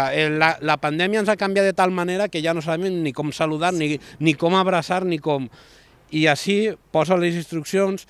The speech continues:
i fa èmfasis en que s'utilitzarà la salutació cap a una persona que l'usuari o usuària trie en funció de la familiaritat, la relació, la consanguinitat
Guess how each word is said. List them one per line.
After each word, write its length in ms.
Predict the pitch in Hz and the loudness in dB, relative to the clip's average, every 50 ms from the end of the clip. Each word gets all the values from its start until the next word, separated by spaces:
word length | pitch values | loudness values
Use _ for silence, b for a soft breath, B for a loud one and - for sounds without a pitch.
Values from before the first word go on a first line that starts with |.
| b b b b | b b b b
i 80 | 147 151 | -8 -6
fa 280 | 147 - 196 190 190 202 | -2 0 2 2 4 2
èmfasis 460 | 202 190 - 208 190 175 208 196 190 190 | 2 0 0 0 0 0 -2 -2 -2 -2
en 120 | 175 160 - | -2 -4 -4
que 220 | 165 156 139 - - | -4 -4 -4 -6 -10
s'utilitzarà 680 | - - 202 214 - 220 196 190 233 202 185 170 175 196 | -8 -6 -6 -4 -2 -4 -2 0 0 0 0 2 2 2
la 200 | 196 190 185 180 | 2 2 0 -2
salutació 800 | - - - 160 165 196 190 - 170 139 - 147 139 139 143 151 - _ b b b b b b b b b - | -4 -6 -6 -4 -4 -4 -2 -4 -4 -4 -4 -4 -4 -4 -4 -6 -8 _ b b b b b b b b b 0
cap 180 | 147 147 135 151 | 0 0 2 2
a 40 | 147 | 0
una 200 | 160 190 214 220 | 2 0 0 -2
persona 420 | - 202 170 - 185 185 196 214 190 | -2 -2 -4 -2 -2 -2 -2 -2 -2
que 160 | - 180 151 | -2 -2 0
l'usuari 460 | 139 135 127 131 175 214 208 170 147 | 0 0 0 2 2 2 2 2 0
o 60 | 147 180 | 0 -2
usuària 440 | 208 185 147 160 156 160 185 190 165 | -2 -2 -2 -2 -2 0 -2 -4 -4
trie 340 | - - 190 196 185 190 208 | -6 -6 -4 -2 0 0 0
en 80 | 220 - | -2 -2
funció 480 | - 190 156 139 - - 147 135 127 | -4 -4 -6 -6 -6 -6 -6 -4 -4
de 300 | 123 139 127 110 101 92 - b b b b b - | -4 -6 -6 -6 -8 -10 -16 b b b b b -2
la 140 | 147 147 147 | 0 0 2
familiaritat, 840 | - 220 233 214 170 175 226 233 185 151 127 113 127 127 127 123 - _ _ b b b b b b - | 4 2 2 2 4 4 4 4 4 2 0 -2 0 0 0 -2 -4 _ _ b b b b b b -4
la 160 | 143 147 151 | -2 0 2
relació, 720 | 175 220 226 185 151 127 - - 135 127 117 113 110 110 110 - _ _ b b b b | 2 2 4 4 2 0 0 -2 -4 -2 -2 -4 -6 -10 -14 -20 _ _ b b b b
la 160 | 139 143 147 143 | -2 0 0 0
consanguinitat 1000 | - 233 247 220 - 165 143 143 175 214 208 160 127 113 120 120 127 143 - | 2 0 0 0 0 -2 -2 0 0 0 0 0 0 0 0 0 0 0 -2